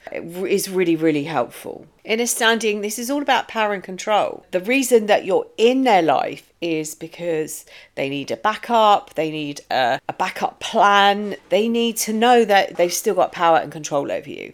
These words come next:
And these, this is what these relationships are all about. They've got you to hand over the power and control, they've taken over your life, they then move on, or possibly you've said, "I've had enough," but they're always reaching out, always checking in on you just to check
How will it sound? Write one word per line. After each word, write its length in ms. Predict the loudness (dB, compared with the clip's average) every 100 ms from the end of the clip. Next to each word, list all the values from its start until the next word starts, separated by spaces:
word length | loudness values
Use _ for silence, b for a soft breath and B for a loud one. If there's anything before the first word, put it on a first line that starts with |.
| -4
And 180 | -4 -2
these, 400 | -2 -2 -6 -2
this 220 | -2 -2
is 140 | 0
what 160 | 0 2
these 240 | 0 -2
relationships 760 | 2 2 2 -6 -6 -8 -8 -6
are 140 | -6
all 160 | -6 -2
about. 380 | 0 2 0 B B B 0
They've 260 | 0 0 -6 -12 -2
got 200 | -2 -2
you 140 | -8
to 140 | -8
hand 280 | -6 -4 0
over 200 | 0 0
the 80 | -6
power 240 | -6 -4
and 80 | -4
control, 420 | -8 -6 0 2
they've 140 | 0 -4
taken 340 | -4 -4 -4
over 200 | -4 -2
your 140 | -4 0
life, 420 | 2 2 0 2
they 180 | 2 6
then 260 | 4 4
move 240 | 0 -2 4
on, 380 | 6 6 0 -12 -6
or 320 | 0 0 -2
possibly 460 | -6 -8 -8 -4 -4
you've 520 | -4 -6 -6 -6 -6
said, 320 | 0 2 2
"I've 120 | 0
had 200 | -4 -6
enough," 500 | -2 0 2 0 -8 -2
but 220 | -2 -2 B B 0
they're 240 | 2 2
always 460 | -2 4 6 6 6
reaching 380 | -4 -6 -4 -2
out, 240 | -2 -2
always 400 | -2 0 0 -2
checking 520 | -4 -2 -2 -4 -4 -2
in 160 | -2
on 160 | -4 -6
you 220 | -10 -8
just 340 | -6 -6 -6
to 80 | -8
check 480 | -4 0 0 -2 -12